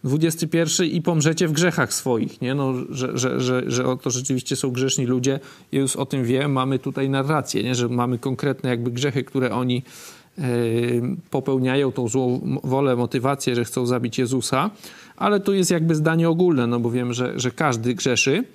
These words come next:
Ale zobaczcie jeszcze wersety dwadzieścia jeden, dwadzieścia dwa. Możemy zobaczyć tę reakcję, jak odczytujecie reakcję Żydów. Bo Jezus mówi:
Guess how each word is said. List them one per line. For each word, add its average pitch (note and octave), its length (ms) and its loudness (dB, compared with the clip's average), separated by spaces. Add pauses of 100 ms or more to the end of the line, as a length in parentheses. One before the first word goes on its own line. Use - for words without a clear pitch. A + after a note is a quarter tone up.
(640)
Ale F#3 200 4
zobaczcie F#3+ 420 2
jeszcze F#3 180 0
wersety F3 480 0
dwadzieścia E3 480 2
jeden, F3+ 480 2
dwadzieścia D3+ 580 2
dwa. C#3 440 4 (240)
Możemy C3+ 360 0
zobaczyć C3+ 420 0
tę C#3 200 0
reakcję, C#3+ 380 2
jak C3+ 160 0
odczytujecie D#3 600 0
reakcję D3+ 380 2
Żydów. C3+ 340 2
Bo C3+ 80 0
Jezus C#3+ 260 0
mówi: C3 240 2